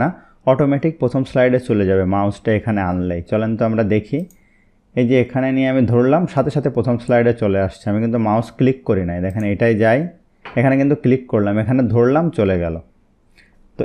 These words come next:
এই কাজটাও কিন্তু অ্যাকশন দিয়ে করা যায়। তো এই হাইপারলিংক আর অ্যাকশনটা আমি ইতিমধ্যে এই জুমের মাধ্যমে কিন্তু দেখিয়ে দিলাম।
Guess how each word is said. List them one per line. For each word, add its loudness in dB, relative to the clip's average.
এই 4
কাজটাও 0
কিন্তু -6
অ্যাকশন -4
দিয়ে 0
করা 4
যায়। -6
তো 0
এই 2
হাইপারলিংক 0
আর 0
অ্যাকশনটা -2
আমি 0
ইতিমধ্যে -2
এই 2
জুমের 0
মাধ্যমে -2
কিন্তু -4
দেখিয়ে -2
দিলাম। -2